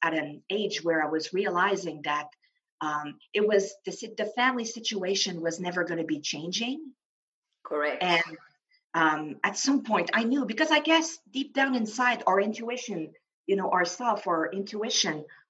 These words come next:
Speaker 1: our inner self, our authentic self is, is hidden even in the, a big emotional trash bag. Somewhere there's a little light, a little intuition, so to speak, that,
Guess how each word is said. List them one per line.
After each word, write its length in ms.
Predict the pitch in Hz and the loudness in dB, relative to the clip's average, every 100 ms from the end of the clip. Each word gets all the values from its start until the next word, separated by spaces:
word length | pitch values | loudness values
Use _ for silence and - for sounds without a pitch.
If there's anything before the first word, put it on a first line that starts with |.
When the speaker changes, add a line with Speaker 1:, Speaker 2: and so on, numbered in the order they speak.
| - | 4
Speaker 1:
our 300 | 170 160 156 | 6 6 2
inner 220 | 190 190 | -2 0
self, 520 | 180 - 262 214 - 180 | 0 4 6 6 4 0
our 380 | 160 156 156 - - - | 2 4 0 -4 -6 -2
authentic 520 | 175 - 269 - 196 | -2 0 0 0 -6
self 380 | - 226 151 151 - _ _ _ | -4 -2 0 -2 -10 _ _ _
is, 240 | 196 190 - | 6 6 8
is 260 | 196 175 - | 8 8 4
hidden 400 | - 254 190 - | -2 0 0 0
even 280 | 233 233 208 | 0 2 0
in 160 | 175 170 | 0 0
the, 160 | 151 - - - - | -2 -4 -14 -20 -6
a 180 | 185 - | -4 4
big 280 | 220 233 208 | 8 8 8
emotional 560 | 196 202 208 202 185 - | 6 4 4 2 0 0
trash 340 | 196 202 226 | -2 -2 0
bag. 240 | 190 160 | 4 4
Somewhere 540 | - - 233 214 208 190 | 2 -2 0 2 2 2
there's 240 | 180 190 | 0 2
a 40 | 175 | 4
little 320 | 185 190 165 | 4 6 6
light, 340 | 170 190 170 | 4 2 -2
a 120 | 165 151 | -4 -4
little 340 | 180 165 156 - - - | -2 0 -2 -6 -14 -4
intuition, 600 | 208 220 214 262 - 156 | -4 -2 -2 -4 -4 -10
so 260 | 147 160 156 | -8 -8 -8
to 80 | |
speak, 340 | 151 - 165 160 | -8 -6 -4 -4
that, 140 | 160 | -4